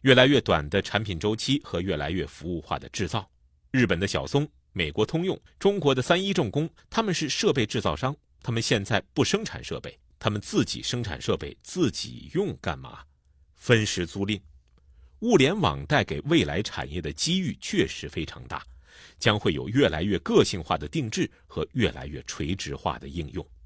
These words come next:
现在流行斜杠青年，年轻人拿出一张名片：记者、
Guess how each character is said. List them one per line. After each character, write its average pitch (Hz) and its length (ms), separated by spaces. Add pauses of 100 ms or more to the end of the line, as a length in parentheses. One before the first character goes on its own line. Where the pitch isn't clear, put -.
(340)
现 127 160
在 117 120
流 101 160
行 101 240
斜 101 180
杠 101 180
青 117 220
年， 73 220 (240)
年 117 200
轻 156 160
人 139 120
拿 127 120
出 147 140
一 120 80
张 139 160
名 113 220
片： - 180 (440)
记 120 180
者、 - 280